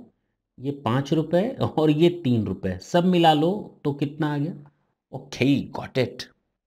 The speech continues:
ओके, गॉट इट। ये तीस रुपये कहाँ से आया? ये तीस रुपये इस एक सौ अंठानबे का उन्नीस रुपये अस्सी पैसे, ये पाँच रुपये बीस पैसे और ये पाँच रुपये यहाँ से आया।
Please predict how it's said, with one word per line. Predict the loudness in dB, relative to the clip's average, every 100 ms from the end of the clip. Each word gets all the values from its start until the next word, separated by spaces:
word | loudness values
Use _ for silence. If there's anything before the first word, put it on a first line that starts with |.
| _ _ _ _ _ _ _ _ _ _
ओके, | -6 -4 0 0 0 -6 -14 -20 -20 _
गॉट | -10 -4 -2
इट। | -4 -6 -20 _ _ _ -20 0 6
ये | 6
तीस | 10 10 10 8
रुपये | 8 6
कहाँ | 6 2 0
से | -2 -4
आया? | -4 -6 -12 _ _ _ -2
ये | -2
तीस | 2 2 2
रुपये | 0 0 0 0 -6 -20 _ _ 4
इस | 4 4
एक | 2 2
सौ | 2 -2
अंठानबे | 2 0 0 -2 -2 2 4 6 6
का | 6 2 2
उन्नीस | 2 4 4 4 2
रुपये | 2 2 0
अस्सी | -2 -8 -4 -2 0 0
पैसे, | -2 -2 0
ये | 0 2 0 0 0
पाँच | -2 0 2
रुपये | 2 2 2
बीस | 2 2 2 0 -2
पैसे | -2 -2 -2 -4
और | -4 -6 -2
ये | 0 0 0
पाँच | -2 0
रुपये | -2 -4 -6 -8
यहाँ | -4 -2 -2 -6
से | -10 -12
आया। | -14 -20